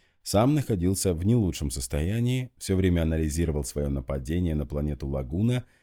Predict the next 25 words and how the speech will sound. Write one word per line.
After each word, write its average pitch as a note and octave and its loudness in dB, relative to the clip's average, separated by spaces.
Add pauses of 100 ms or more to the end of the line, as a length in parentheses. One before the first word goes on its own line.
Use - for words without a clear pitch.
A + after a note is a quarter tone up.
и B2 2
приходил C3 2
к A#2+ -6
выводу, A#2+ 2
что - 0
мог F2+ 4
ее F2+ 4
захватить, F#2+ 0 (240)
но E2 2
испугался D2+ 0 (180)
и E2+ 0
отступил. D2+ -4 (320)
Результатом A2 4
такой B2 2
трусости B2 2
стала F#2+ 2
ситуация, F2+ 0 (220)
когда E2+ 2
он G2+ 0
оказался D#2+ 0
здесь, E2+ -2
в - -20
плену D#2+ 4
у C#2 -6
Кипдига. D#2 -6